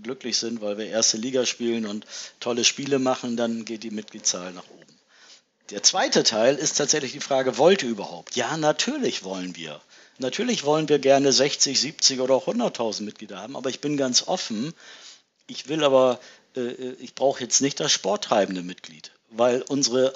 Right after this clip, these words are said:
Hallen haben eine Auslastung von achtundneunzig Prozent. Da haben wir gar keine Kapazität mehr, um noch zusätzliche Kurse anzubieten. Wir mieten jetzt schon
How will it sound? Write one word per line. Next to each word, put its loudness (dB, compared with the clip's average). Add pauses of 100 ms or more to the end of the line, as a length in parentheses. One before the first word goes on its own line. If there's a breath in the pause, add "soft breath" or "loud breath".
(140)
Hallen 2
haben -12
eine -4
Auslastung 2
von -8
achtundneunzig -4
Prozent. 0 (540 loud breath)
Da -2
haben -6
wir 0
gar 4
keine -2
Kapazität -8
mehr, 0
um -4
noch 0
zusätzliche 0
Kurse -8
anzubieten. -8
Wir 0
mieten -8
jetzt 0
schon 2